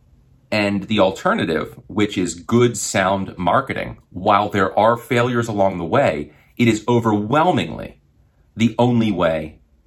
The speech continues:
to win. Okay? Because the guys sitting at home hoping for a referral,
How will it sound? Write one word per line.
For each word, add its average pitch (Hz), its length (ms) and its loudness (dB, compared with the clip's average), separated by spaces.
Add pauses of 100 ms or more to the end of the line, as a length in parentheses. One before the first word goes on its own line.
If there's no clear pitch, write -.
(320)
to 104 140 -4
win. 80 360 -8 (920)
Okay? 82 300 -4
Because 85 340 -6
the - 60 -6
guys 147 420 0
sitting 113 280 -2
at 95 100 -4
home 85 460 -2 (220)
hoping 113 380 0
for 95 240 -2
a 85 160 0
referral, - 380 -6